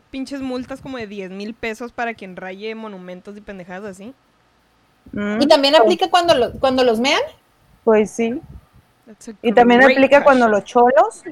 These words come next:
Speaker 2: rayan y no hacen nada.
Speaker 1: That's another great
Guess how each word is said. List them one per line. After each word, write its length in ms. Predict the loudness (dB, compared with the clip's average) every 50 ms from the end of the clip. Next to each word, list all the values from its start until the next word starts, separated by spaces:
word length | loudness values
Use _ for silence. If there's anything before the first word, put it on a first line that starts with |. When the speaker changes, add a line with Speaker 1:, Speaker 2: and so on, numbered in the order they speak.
| -2 2
Speaker 2:
rayan 380 | 2 2 4 4 2 2 2 2
y 60 | 0
no 80 | -2 -2
hacen 240 | -2 -2 -2 0
nada. 280 | 0 0 0 -2 -4 -6 -10 _ _ -20 _ _ _ _ _ -20 _ _ -20 -20 _ _ _ -16
Speaker 1:
That's 280 | -14 -14 -14 -14 -16
another 440 | -16 -16 -12 -10 -10 -8 -6 -8 -8
great 240 | -8 -10 -12 -14 -14